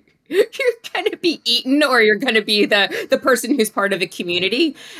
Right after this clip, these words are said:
And we are so, like, we like to be accepted and we like to be part of a community. And it really is about that first impression. And pre-covid, you know, seven seconds, you walk into a room, first impression. But now with the internet, it's three seconds.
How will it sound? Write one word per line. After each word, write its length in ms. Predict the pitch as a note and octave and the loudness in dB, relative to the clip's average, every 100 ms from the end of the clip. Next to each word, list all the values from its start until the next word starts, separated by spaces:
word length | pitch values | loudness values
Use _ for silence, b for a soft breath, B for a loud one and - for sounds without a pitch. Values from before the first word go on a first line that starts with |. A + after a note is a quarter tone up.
| B | B
And 420 | G3 F3+ F3+ F3+ F3 | -2 0 0 -2 -4
we 180 | F#3 F#3 - | -4 -4 -2
are 440 | F#3+ G3 G3 G3 | 2 4 4 2
so, 640 | G#3+ - - F#3+ F#3+ F#3 F3+ | -2 -4 -2 0 2 2 0
like, 320 | E3+ F3 E3 | 0 -2 0
we 200 | F3 D#3 | -2 -2
like 300 | D#3 E3 E3 | -4 -8 -10
to 80 | - | -8
be 120 | D#3 | -6
accepted 540 | D3 - D#3+ D#3+ C#3+ C#3+ | -6 -8 -10 -4 -2 -2
and 120 | C#3+ | -4
we 140 | C#3+ | -4
like 220 | D3 D3 D3 | -4 -6 -6
to 80 | |
be 100 | - | -10
part 260 | C#3 D3+ D3+ | -10 -8 -6
of 120 | D#3+ | -6
a 60 | C#3+ | -8
community. 720 | - D3+ C#3 C#3 C3+ C3+ D#3 B B B - | -12 -12 -10 -6 -4 -4 -8 B B B -4
And 640 | D#3+ D3 C#3+ C#3+ D3 - _ | -2 0 -2 -4 -10 -12 _
it 140 | - - F#3 | -12 -10 -10
really 380 | E3 F3 F3 F3 | -4 -2 0 -2
is 140 | E3 | -4
about 260 | D#3+ C3 C#3+ | -2 -2 -2
that 160 | C3 - | -6 -10
first 280 | A#2 - | -12 -12
impression. 680 | - C#3+ - - C#3 B2 C3+ - | -14 -14 -14 -10 -8 -8 -10 -6
And 340 | D3 C3+ C#3+ - | -4 -4 -8 -10
pre-covid, 720 | C4 A#3 E3 C#3+ C3+ C3+ D#3 | -10 -6 -4 -4 -2 -2 -2
you 80 | E3 | -4
know, 100 | C3 | -8
seven 360 | - C#3+ C3+ | -4 -4 -4
seconds, 440 | C3+ C3 - C3+ C3+ | -6 -6 -6 -6 -6
you 80 | C3 | -8
walk 200 | B2+ C#3 | -10 -10
into 200 | C3+ C3+ | -12 -12
a 60 | |
room, 460 | C3 B2+ C3+ C3 C3+ | -8 -8 -6 -8 -10
first 280 | - C#3 - | -8 -8 -8
impression. 460 | D#3 F3+ F#3 E3 | -8 -8 -6 -8
But 140 | D3 D3 | -8 -4
now 400 | D3 D3 D#3+ E3+ | -2 0 0 0
with 480 | D3 C#3+ C3+ C3+ - | -2 -2 -2 -6 -8
the 140 | C#3+ | -6
internet, 440 | F#3 F3 C#3 C3 | -6 -4 -4 -4
it's 200 | - - | -6 -10
three 320 | - E3+ D3+ D#3 | -12 -8 -6 -6
seconds. 640 | B2+ C#3+ D3+ E3 G3+ - | -10 -8 -4 -2 -4 -6